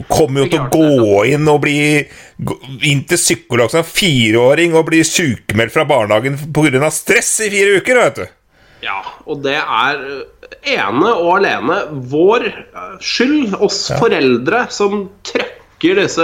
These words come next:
Speaker 2: ungene ned etter, etter noter, og jeg synes det er, altså, eh, dette er en oppfordring til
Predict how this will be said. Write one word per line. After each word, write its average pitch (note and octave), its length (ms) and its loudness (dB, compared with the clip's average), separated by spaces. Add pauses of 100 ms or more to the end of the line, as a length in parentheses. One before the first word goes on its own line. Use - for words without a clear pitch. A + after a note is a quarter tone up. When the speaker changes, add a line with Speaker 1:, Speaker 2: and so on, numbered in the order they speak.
Speaker 2:
ungene A#2 400 0
ned C3 560 0
etter, D#3+ 320 0 (1120)
etter E3+ 720 4
noter, F#3 960 4
og A3 60 2
jeg G3 180 0
synes F#3 200 2
det F#3+ 80 2
er, F3+ 120 2
altså, F#3 220 -2
eh, G3+ 260 -4 (160)
dette G#3 180 2
er G#3+ 80 -2
en - 120 -10
oppfordring G#3 560 2
til B3+ 100 -2